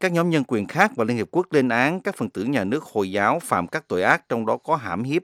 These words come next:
tra tấn, bắt cóc và giết người bừa bãi. Hàng trăm ngàn người đã phải rời bỏ quê hương nhà cửa của họ ở miền đông Syria, miền bắc và miền tây Iraq, kể từ khi nhóm hiếu chiến này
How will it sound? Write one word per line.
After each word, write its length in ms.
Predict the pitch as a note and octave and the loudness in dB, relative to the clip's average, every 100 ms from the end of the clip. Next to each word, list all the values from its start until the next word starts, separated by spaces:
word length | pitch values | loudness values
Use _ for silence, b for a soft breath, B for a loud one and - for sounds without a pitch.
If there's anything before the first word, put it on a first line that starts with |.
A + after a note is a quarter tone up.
| _ | _
tra 140 | - G#2+ | 0 0
tấn, 360 | - A2+ C#3+ | 0 -2 -2
bắt 140 | C#3+ - | -4 -2
cóc 200 | - C3+ - | -2 -2 -6
và 100 | G2 | -10
giết 220 | A2+ - | -8 -4
người 120 | G#2 | -4
bừa 160 | F2 F#2+ | -2 -4
bãi. 380 | E2+ D#2+ C3 - _ _ _ B B B B B | -2 -2 -4 -6 _ _ _ B B B B B
Hàng 260 | A#2+ A#2+ | 0 0
trăm 240 | A2 D#3+ D3 | 0 0 2
ngàn 200 | A#2 A2 | 0 2
người 200 | A2 G2+ | 0 2
đã 100 | A2 | 0
phải 160 | B2+ | 2
rời 140 | B2+ G2+ | 2 2
bỏ 180 | F#2+ | 0
quê 200 | A#2 - | 0 0
hương 220 | B2+ C3+ B2 | 0 0 0
nhà 140 | G2+ | -2
cửa 200 | - A#2 | -4 -6
của 160 | A#2 C3 | -2 0
họ 200 | A2+ F#2+ | 2 0
ở 60 | |
miền 240 | A2 G2+ G#2 | 0 -4 0
đông 180 | A#2+ | 0
Syria, 460 | A#2+ - B2 B2 B2+ B2 G#2+ | 0 -2 0 2 4 4 2
miền 240 | G#2+ F2+ | -6 -2
bắc 180 | F3 - | -4 -2
và 100 | G#2 | -4
miền 180 | F#2+ F#2 | -4 -2
tây 160 | A2+ | -2
Iraq, 280 | A2+ A2+ E3 - b b b | 2 2 2 0 b b b
kể 120 | - C3+ | 0 2
từ 120 | C3 | 2
khi 140 | - B2+ | 0 0
nhóm 200 | B2 D#3 | 0 0
hiếu 160 | D3 | -4
chiến 280 | E3 D3+ E3+ | -6 -4 0
này 160 | B2+ | 0